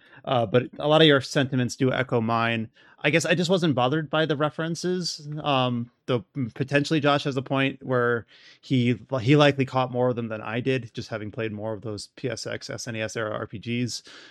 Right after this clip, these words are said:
So maybe if you're overly familiar with the references, then depending on just your feelings on their use in this game, you might feel one way or the other in terms of whether you think it elevates the game or whether you think it's just as a distraction. But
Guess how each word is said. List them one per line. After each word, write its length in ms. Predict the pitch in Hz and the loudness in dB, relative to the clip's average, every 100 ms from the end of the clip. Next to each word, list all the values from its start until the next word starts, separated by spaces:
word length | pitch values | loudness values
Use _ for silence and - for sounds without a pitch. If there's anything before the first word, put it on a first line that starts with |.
| _ - | _ -8
So 180 | - | -2
maybe 360 | 117 127 135 135 | 4 6 8 6
if 120 | 127 | 4
you're 220 | 117 117 | 2 0
overly 380 | 147 131 120 131 | 2 2 2 0
familiar 340 | 127 117 120 123 | 0 0 2 0
with 80 | |
the 100 | 110 | -2
references, 840 | 117 123 127 127 139 135 127 - - _ _ _ _ _ - | -4 -4 -4 -2 0 0 -2 -6 -12 _ _ _ _ _ -2
then 260 | 117 117 | 0 0
depending 460 | 104 135 139 127 127 | -2 -2 0 2 0
on 220 | 120 120 | 0 -2
just 200 | 120 117 | -4 -6
your 100 | 123 | -6
feelings 400 | - 127 117 113 | -2 -2 0 -2
on 400 | 117 113 110 104 - | -4 -4 -6 -10 -8
their 200 | 123 110 | -4 -2
use 400 | 110 123 117 - | 0 0 0 -4
in 160 | 135 | -6
this 160 | 113 107 | -6 -4
game, 340 | 139 131 113 | -4 -4 -4
you 60 | 110 | -6
might 180 | 110 110 | -8 -6
feel 160 | 120 | -4
one 140 | 110 107 | -4 -4
way 80 | 107 | -6
or 80 | |
the 120 | 104 107 | -6 -4
other 360 | 107 104 101 - - - - - | -4 -6 -8 -14 -20 -20 -20 -8
in 100 | 156 | -8
terms 300 | - 110 101 | -4 -6 -4
of 140 | 104 | -4
whether 160 | 101 104 | -2 -4
you 80 | 101 | -4
think 160 | 104 | -6
it 60 | - | -4
elevates 340 | 113 117 117 | -4 -4 -6
the 60 | - | -6
game 220 | 113 110 | -6 -6
or 60 | 104 | -4
whether 140 | 104 | -4
you 100 | 104 | -6
think 180 | 98 101 | -8 -10
it's 120 | 107 | -10
just 160 | 113 92 | -10 -12
as 60 | 98 | -12
a 40 | |
distraction. 640 | 101 - 101 95 107 98 - - _ | -12 -10 -10 -10 -12 -12 -16 -20 _
But 280 | 131 110 104 | 4 4 2